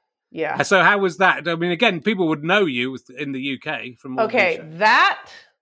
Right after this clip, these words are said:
Speaker 1: let's talk about it. That was, uh, p-, half of it was absolutely terrible. And then the other half of it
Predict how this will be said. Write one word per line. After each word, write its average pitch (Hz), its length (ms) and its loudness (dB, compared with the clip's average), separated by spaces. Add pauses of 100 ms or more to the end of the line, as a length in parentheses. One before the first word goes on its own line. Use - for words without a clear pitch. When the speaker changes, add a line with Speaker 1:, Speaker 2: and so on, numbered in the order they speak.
Speaker 1:
let's 240 220 -6
talk 185 260 -4
about - 260 -6
it. 123 100 -14 (140)
That 247 340 0
was, 254 500 -2 (1160)
uh, 202 60 -6
p-, - 260 -14
half 262 360 0
of 285 120 -6
it 320 180 0
was 214 220 -4 (240)
absolutely 196 800 -2 (160)
terrible. 139 800 -4 (800)
And 185 180 0
then 190 140 0
the 190 200 -4
other 233 280 4
half 226 320 2
of 170 140 -6
it 165 260 0